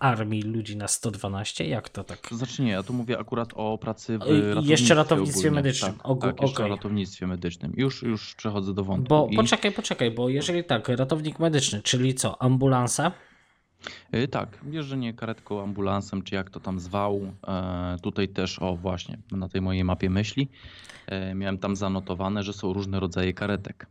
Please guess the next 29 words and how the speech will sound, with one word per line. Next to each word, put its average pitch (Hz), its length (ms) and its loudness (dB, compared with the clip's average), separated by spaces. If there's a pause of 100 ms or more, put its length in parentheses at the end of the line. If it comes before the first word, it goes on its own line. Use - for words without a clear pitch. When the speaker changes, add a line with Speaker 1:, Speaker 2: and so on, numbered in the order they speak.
(140)
Speaker 2:
To 92 180 2
Speaker 1:
Mhm. 139 240 4
Speaker 2:
chciałbym 135 300 0
to 92 120 -6
sprecyzować 95 800 -4
przy - 220 -18
okazji, 92 320 -8
jak 85 100 -8
tutaj - 260 -12
już 95 80 -8
będziemy 92 340 -4
na 92 100 -4
ten 95 160 -6
temat 95 320 0
rozmawiali. 98 520 4
Speaker 1:
Dobra. 143 160 -2 (920)
Speaker 2:
E, 90 640 2 (320)
ja 104 260 2
chciałem 117 380 -4
się 110 180 -8
dostać, 101 680 -4 (280)
e, 92 300 -4 (140)
do 104 180 -2
pracy 104 580 -2 (960)
do 95 240 -2
Państwowego 101 640 -6
Ratownictwa 98 540 -4
Medycznego, 92 640 -4
czyli 95 440 -6